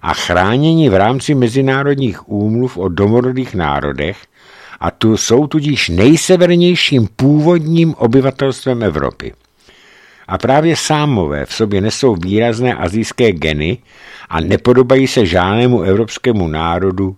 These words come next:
či etniku. Hovořím-li o vytlačování nebo asimilaci původních etnik ve východní Evropě, hovořím o době šestého až devátého století. Slovanské kmeny,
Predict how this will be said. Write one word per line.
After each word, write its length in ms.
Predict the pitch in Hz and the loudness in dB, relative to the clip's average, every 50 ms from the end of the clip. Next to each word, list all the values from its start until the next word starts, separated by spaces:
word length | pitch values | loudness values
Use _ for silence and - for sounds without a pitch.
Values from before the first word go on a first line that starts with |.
| _ - | _ -10
či 280 | - - 82 78 - - - | -8 -8 -6 -8 -10 -10 -10
etniku. 540 | 73 69 - - - 64 - _ - - 58 - _ _ _ | -10 -10 -8 -8 -12 -14 -14 _ -18 -20 -20 -20 _ _ _
Hovořím-li 640 | - - 117 147 196 208 175 139 120 107 95 90 87 | -6 -4 -2 0 0 0 0 0 0 0 0 -2 -2
o 80 | - 95 | -4 -2
vytlačování 920 | 90 117 - - 180 190 - - - 95 92 87 78 73 71 71 71 71 | -2 -2 0 0 0 0 0 0 -2 0 0 -2 -2 -4 -4 -6 -4 -2
nebo 300 | 80 95 92 95 - - | -2 0 0 -2 -2 -4
asimilaci 680 | - - - - - 175 160 143 113 98 87 - - 98 | -6 -6 -2 -2 0 0 2 0 -2 -2 -4 -6 -6 -8
původních 680 | 82 - 120 123 131 151 156 147 143 120 92 - - - | -6 -4 -4 -4 -2 -2 -2 0 -2 -2 -4 -4 -8 -10
etnik 400 | 151 - - - 85 78 - - | -10 -8 -8 -6 -6 -6 -4 -2
ve 100 | 90 90 | -2 0
východní 480 | 98 127 - - 156 147 135 113 80 | 0 -2 -2 -2 -2 -2 -2 -2 -2
Evropě, 580 | 78 85 87 92 104 92 - 120 113 117 123 120 - _ _ _ _ _ _ _ | -2 -2 -2 -2 -2 -2 -2 -2 -2 -2 -4 -6 -10 _ _ _ _ _ _ _
hovořím 540 | - - 98 101 117 147 147 139 160 165 139 | -6 -2 0 2 2 2 2 2 0 -2 -2
o 120 | 82 95 101 | -2 0 0
době 280 | 107 120 120 135 139 | 0 0 0 0 0
šestého 580 | - - - 107 - - - - 123 120 120 127 | 0 -2 -2 -4 -4 -4 -2 -2 0 0 0 0
až 160 | 123 101 82 | -2 -2 -2
devátého 540 | 82 95 95 104 101 101 - 107 95 95 98 | 0 2 2 2 2 2 0 -2 -2 -2 -2
století. 640 | - - - 78 73 71 65 - - - 57 - - - _ _ _ _ _ - - - _ _ _ _ _ | -4 -4 -4 -4 -2 -4 -6 -8 -12 -18 -20 -20 -20 -20 _ _ _ _ _ -20 -20 -20 _ _ _ _ _
Slovanské 640 | - - - 107 110 143 180 185 - - - 160 123 92 | -12 -4 -2 0 2 2 2 0 0 0 0 2 2 2
kmeny, 440 | - - 92 139 151 127 87 67 | 0 -2 -2 0 0 0 -2 -4